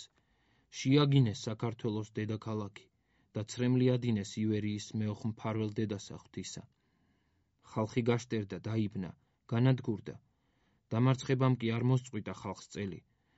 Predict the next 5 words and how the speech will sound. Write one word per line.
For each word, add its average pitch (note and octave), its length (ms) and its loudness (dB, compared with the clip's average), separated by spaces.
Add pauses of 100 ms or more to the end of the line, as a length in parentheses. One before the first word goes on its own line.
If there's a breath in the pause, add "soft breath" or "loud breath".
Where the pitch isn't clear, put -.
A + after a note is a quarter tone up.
(320)
დამარცხება A#2 640 0
და A#2+ 140 6
გამარჯვება B2 500 4
ძმები A2+ 340 0 (120)
არიან. G2+ 260 -2